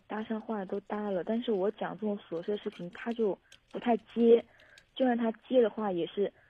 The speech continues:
也是你没有办法再继续谈下去的这种，这种回答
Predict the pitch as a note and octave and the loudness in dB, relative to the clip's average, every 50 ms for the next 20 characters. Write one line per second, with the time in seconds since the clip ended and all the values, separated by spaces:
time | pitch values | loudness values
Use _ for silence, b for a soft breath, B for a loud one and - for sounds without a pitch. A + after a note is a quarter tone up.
0 | b b b b b b _ _ - F3+ F3+ F#3 - A3+ G#3+ F3 D#3 D#3 F3+ G#3+ | b b b b b b _ _ -2 -2 -2 0 0 0 0 0 -2 -4 -2 0
1 | A3 F#3 - A3+ A3+ A3 G#3+ G#3+ E3 F3 F#3 G#3 G#3+ G#3+ - - G#3 - - - | 0 0 2 0 -2 -2 -2 -4 -8 -6 -2 -4 -4 -4 -4 -12 -6 -6 -6 -6
2 | - - D3+ D3+ D#3 F3+ - A#3 A3 A3 A3+ - A3+ G3+ F#3 - F#3+ G3 F3 D#3+ | -6 -10 -10 -8 -10 -10 -6 -4 -4 -4 -4 -2 -2 -2 -2 -4 -6 -8 -6 -8
3 | - - - - G3+ E3 - - E3 D#3+ D#3 D#3+ | -8 -10 -6 -6 -6 -6 -4 -4 -6 -4 -4 -6